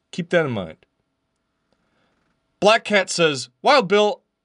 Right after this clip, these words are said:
I think you would find some of the old computers I worked on entertaining. The Cytex Prismax, proprietary, ancient,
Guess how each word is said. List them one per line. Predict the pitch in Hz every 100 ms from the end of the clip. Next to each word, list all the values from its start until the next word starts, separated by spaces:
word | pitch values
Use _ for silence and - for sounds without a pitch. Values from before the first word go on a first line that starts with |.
| -
I |
think | 226 339
you | 320
would | 190
find | 208 196 185
some | 190
of | 147
the | 147
old | 170 185
computers | - 135 202 175 104
I | 110
worked | 117 -
on | 117
entertaining. | 127 135 123 147 143 82 87 _ _ _ _ _
The | -
Cytex | - 139 139 - 135 - -
Prismax, | - 147 123 120 120 123 - - - _ -
proprietary, | - 156 165 165 160 165 165 -
ancient, | 139 151 - 156